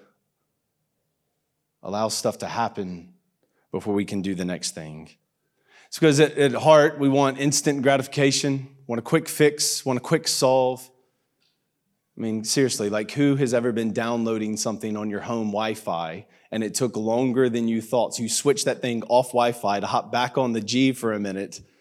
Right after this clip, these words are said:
just to move it through. We, we, we know how we are with this. We want instant gratification. We want to know when we want to know.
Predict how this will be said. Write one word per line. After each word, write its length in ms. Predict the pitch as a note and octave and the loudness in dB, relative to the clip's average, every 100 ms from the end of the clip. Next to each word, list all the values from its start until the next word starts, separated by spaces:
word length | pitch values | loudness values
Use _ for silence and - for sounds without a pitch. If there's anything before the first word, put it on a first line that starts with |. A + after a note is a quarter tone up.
| _ _ | _ _
just 360 | C3 B2 - C3 | 0 2 2 4
to 280 | A#2+ A#2+ - _ _ | 2 2 -6 _ _
move 220 | A2 A#2 G#2 | -2 0 0
it 120 | - | -4
through. 320 | G2 F2 F2 | -6 -6 -6
We, 200 | G#2 A#2 | -4 -4
we, 300 | A2+ A#2 A#2+ | -4 -4 -4
we 160 | A#2+ B2 | -2 -2
know 180 | A#2+ A2+ | -2 -2
how 140 | A2 | -4
we 160 | G2 F#2+ | -4 -4
are 180 | F2+ | -6
with 220 | F2 D#2 - | -8 -12 -18
this. 480 | - - - - _ _ _ _ | -14 -10 -10 -12 _ _ _ _
We 120 | A2+ | 0
want 200 | A2+ A2+ | 0 0
instant 420 | C3 B2 - B2 | 0 0 0 0
gratification. 840 | A#2+ A2+ G2+ G2 G2+ F#2+ - G2 G2+ | 0 0 -2 -6 -4 -2 -2 -2 -2
We 100 | A2 | 0
want 200 | A2+ A2 | 2 2
to 40 | |
know 460 | A2+ C3 C3+ C3+ C3 C3+ - | 4 6 8 8 6 0 -6
when 160 | A2+ A2+ | -2 0
we 100 | A2 | 2
want 340 | A2+ B2 - | 2 0 0
to 120 | - | -2
know. 460 | A2 G2 F#2 F#2+ | 0 0 -2 -4